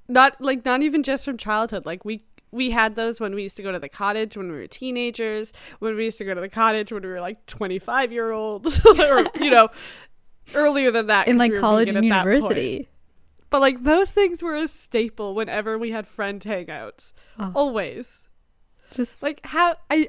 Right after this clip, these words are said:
Speaker 1: I don't know how, like, they're just so <laughs> good.
Speaker 2: Yeah, and, like, so simple and, like, not even that good of a cookie, but just that they are that good.
Speaker 1: Like, there are still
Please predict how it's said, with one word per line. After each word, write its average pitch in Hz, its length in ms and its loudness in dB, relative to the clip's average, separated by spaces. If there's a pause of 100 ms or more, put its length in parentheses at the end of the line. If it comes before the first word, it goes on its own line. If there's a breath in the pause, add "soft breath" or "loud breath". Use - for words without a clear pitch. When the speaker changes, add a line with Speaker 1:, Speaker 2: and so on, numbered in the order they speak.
Speaker 1:
I 294 80 8
don't 311 220 2
know 349 120 6
how, 294 220 0
like, 294 200 0
they're 330 100 -4
just - 340 -10
so 302 300 -2
<laughs> - 260 -6
good. 254 320 -4 (140)
Speaker 2:
Yeah, 262 340 0
and, 254 140 -2
like, 269 160 -2
so 285 240 -2
simple 208 560 -2
and, 190 200 -6
like, 190 280 -8
not 208 180 -4
even 226 500 -2 (320 soft breath)
that 147 300 -2
good 170 180 0
of 214 120 0
a 196 100 -2
cookie, 254 320 -6
but 196 240 -2
just - 340 -4 (260)
that - 260 -2 (120)
they 156 160 0
are 147 160 0
that - 260 -6
good. - 340 -12 (500)
Speaker 1:
Like, 339 220 0
there 320 160 2
are 392 120 4
still 269 580 0